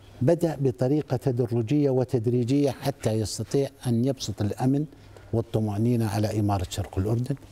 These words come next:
لا أريد أني أنا أبقى في هذه الزاوية من الحديث. عمل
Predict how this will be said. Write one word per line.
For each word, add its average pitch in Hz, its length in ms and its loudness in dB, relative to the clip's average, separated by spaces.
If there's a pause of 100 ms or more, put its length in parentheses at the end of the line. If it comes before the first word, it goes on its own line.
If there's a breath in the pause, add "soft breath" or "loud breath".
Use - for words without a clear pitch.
(480 loud breath)
لا 165 160 4
أريد 156 320 4
أني 117 460 0
أنا 117 300 0
أبقى 113 300 0
في 110 200 0
هذه 104 320 2
الزاوية 98 840 2
من 92 160 0
الحديث. 95 760 -2 (680 loud breath)
عمل 156 400 2